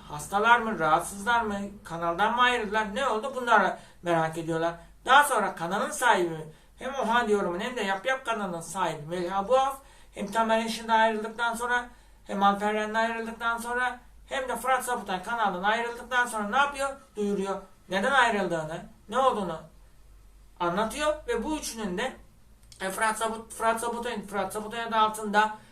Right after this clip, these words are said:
Alper Rende'nin Alper Rende adı altında, Tamer Yeşildağ'ın da Tamer Yeşildağ adı altında birer YouTube kanalı açtığından bahsediyor. Ve oradaki Tamer Yeşildağ olsun, Alper Rende olsun ve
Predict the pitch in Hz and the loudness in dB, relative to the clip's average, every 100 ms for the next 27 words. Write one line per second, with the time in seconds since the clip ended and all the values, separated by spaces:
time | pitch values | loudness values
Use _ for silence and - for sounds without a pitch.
0 | - 185 180 214 214 214 220 202 196 196 | 0 0 4 4 4 2 0 0 2 2
1 | 208 208 214 214 226 214 226 220 220 226 | 0 -2 -2 0 0 2 2 0 -4 -2
2 | 233 226 - - 220 247 240 220 240 233 | -2 -4 -10 0 2 4 2 -2 -6 -2
3 | 220 196 196 214 233 - 208 190 180 202 | -2 -2 -2 0 0 -2 -6 -4 -2 0
4 | 226 220 214 185 180 233 - - - 220 | 2 0 0 -6 -6 -8 -10 -14 -2 -2
5 | 190 214 214 196 175 165 170 165 165 160 | 0 -4 -6 -6 -6 -4 -4 -4 -8 0
6 | 233 311 - - 208 190 196 175 175 - | 0 0 -2 6 6 6 -2 -4 -6 -8
7 | - - - - - 220 254 - - - | -18 -20 -20 -18 0 0 0 -6 -20 -4
8 | 220 285 302 254 190 - - - 170 190 | 4 4 4 -2 -6 -6 -10 -8 -4 0
9 | 202 202 220 202 190 185 170 170 160 - | 0 -2 -2 0 2 2 -2 -4 -10 -14
10 | - 170 170 196 202 220 214 208 190 185 | -6 -4 -2 0 0 0 0 -2 -2 -6
11 | 165 165 160 | -6 -6 -6